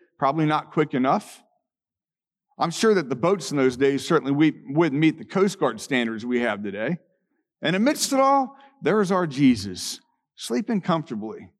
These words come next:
on the only life ve-, vest that's available on the boat. Oh, well, maybe not a life vest, but it's a cushion. And he's sleeping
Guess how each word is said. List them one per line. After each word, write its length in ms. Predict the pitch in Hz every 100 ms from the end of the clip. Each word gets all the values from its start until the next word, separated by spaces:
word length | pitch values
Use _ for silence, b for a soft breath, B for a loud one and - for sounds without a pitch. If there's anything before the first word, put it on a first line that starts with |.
| _ _ -
on 160 | 156
the 120 | 165 160
only 240 | 208 196
life 340 | 170 175 170 131
ve-, 140 | 131 120 -
vest 340 | 123 135 131
that's 200 | 127 107
available 440 | 131 127 139 139 135
on 120 | 123
the 60 | 98
boat. 340 | 127 117 - - - _ _ _ _ 143
Oh, 180 | 143 117
well, 100 | 117
maybe 240 | 143 139
not 200 | 135 110
a 20 |
life 320 | 104 123 107
vest, 260 | 107 90 -
but 100 | 135
it's 140 | 151
a 60 | 196
cushion. 480 | - 143 - 147 180 _ _ _ _ _ _
And 140 | 113 127
he's 460 | 147 170 147 - - _ _ _
sleeping 640 | - - - 165 156 80